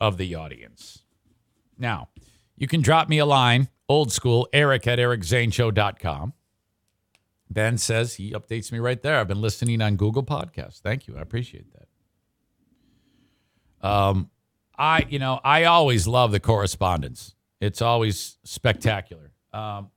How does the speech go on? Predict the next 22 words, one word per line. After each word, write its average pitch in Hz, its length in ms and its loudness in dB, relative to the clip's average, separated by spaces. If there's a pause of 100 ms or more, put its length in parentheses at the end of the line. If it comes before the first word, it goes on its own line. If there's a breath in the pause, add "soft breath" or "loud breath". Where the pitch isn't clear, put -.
(460)
which, 101 200 -20
by 131 160 -12
the 110 100 -10
way, 90 320 -6
I 104 140 0
had 127 260 0
an 113 180 -4
email 110 400 -2
from 90 240 -14
Allison 104 480 -6
I 80 60 -8
wanted 80 320 -10
to 78 60 -16
read. 73 280 -16
I 92 120 -2
know 101 240 -4
I'm, 95 180 -4
I 95 80 -8
told 92 260 -8
myself 82 460 -10
I 80 60 -12
would, 80 200 -12